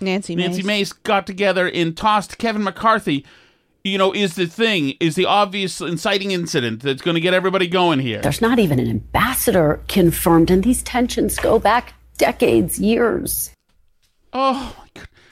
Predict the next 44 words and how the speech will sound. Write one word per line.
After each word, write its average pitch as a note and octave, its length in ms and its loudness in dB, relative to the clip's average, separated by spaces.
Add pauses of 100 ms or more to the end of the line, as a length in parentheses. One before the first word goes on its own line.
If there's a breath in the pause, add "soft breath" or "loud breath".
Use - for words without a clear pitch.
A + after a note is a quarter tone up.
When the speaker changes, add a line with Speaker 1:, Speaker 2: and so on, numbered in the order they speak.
(400 soft breath)
Speaker 2:
The G#3 80 -2
crying. A#3+ 600 2
There's B3 120 -4
not D4+ 220 2
even D#4+ 160 0
an C4 60 4
ambassador C#4 600 2
Speaker 1:
The C#4+ 60 -2
tensions G3+ 500 0
Speaker 2:
camp- F#3+ 40 -10
Speaker 1:
go F3 140 0
back E3 280 -4
decades. F#3 220 -4
Speaker 2:
You, D#4+ 180 0
I, D#4 360 2
I F4+ 260 4
was G4+ 100 4
almost D#4 360 2
tempted C4+ 320 0
to B3 40 -2
get A#3+ 200 0
into A#3 180 0
one A#3+ 140 2
of A3+ 60 2
those A3 140 2
gr-, A#3+ 220 0
gliders A3 400 2
with G3+ 120 -2
my A3+ 160 0
A G#3+ 60 -2
K A3 200 -2
forty-seven G3 640 0
and G3+ 120 -4
shoot A3 200 -4
concert G#3 340 0
goers G#3 320 2
because A3+ 320 -2
of, B3+ 240 -4
there's C#4 140 -4
no, E4+ 140 4
not D#4 200 2
even F4+ 160 0
an F#4 80 0
ambassador. F4 760 0